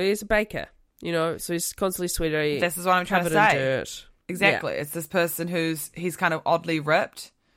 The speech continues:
Speaker 2: 'cause he's
Speaker 1: Yeah.
Speaker 2: a baker. He's doing stuff
Speaker 1: Yeah,
Speaker 2: with his
Speaker 1: 'cause
Speaker 2: hands.
Speaker 1: bakers are famously <laughs> ripped.
Speaker 2: Well, maybe. They gotta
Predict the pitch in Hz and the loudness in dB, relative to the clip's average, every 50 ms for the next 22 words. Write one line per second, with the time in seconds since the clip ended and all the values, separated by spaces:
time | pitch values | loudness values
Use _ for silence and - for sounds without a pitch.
0 | _ _ - _ _ - - 190 165 170 170 160 214 214 - - 147 156 156 175 | _ _ -20 _ _ -6 -4 -2 0 0 0 2 2 0 0 2 2 4 4 2
1 | 196 - 147 127 147 190 202 - _ _ _ _ _ _ _ - - 165 160 147 | 2 0 0 0 0 -2 -4 -8 _ _ _ _ _ _ _ -12 -8 -8 -8 -4
2 | - 170 170 170 160 - 175 160 - 160 - - 220 190 151 139 190 180 185 196 | -2 -2 -2 -2 -2 -6 -4 0 2 2 4 4 2 2 4 6 6 6 6 6
3 | 196 196 185 170 190 185 - - 185 180 185 180 185 190 - - 196 190 170 175 | 6 4 4 4 2 0 4 6 6 6 6 4 4 2 0 0 0 2 2 2
4 | - - - - - - - - - - - - - - - - - - - - | 4 2 2 2 2 -2 -4 -4 -4 -4 -2 -2 -4 -6 -6 -6 -6 -8 -10 -10
5 | - - - _ _ - - _ - - - _ - - 175 175 170 165 170 180 | -14 -20 -20 _ _ -20 -20 _ -20 -20 -20 _ -8 0 4 6 6 8 8 8
6 | 202 233 330 381 _ _ _ _ _ _ _ _ _ _ _ _ _ _ - _ | 8 6 4 0 _ _ _ _ _ _ _ _ _ _ _ _ _ _ -20 _
7 | _ - 165 160 180 240 277 269 285 - - - - - - - _ - _ - | _ -6 -6 -4 -4 -4 -6 -8 -10 -12 -14 -14 -14 -14 -16 -18 _ -16 _ -4
8 | - - - - - - - - - - - - - - - _ - _ _ _ | -2 -2 -2 -2 -4 -10 -14 -14 -14 -14 -14 -16 -18 -18 -18 _ -20 _ _ _
9 | _ - 196 185 185 180 170 | _ -2 2 4 4 4 4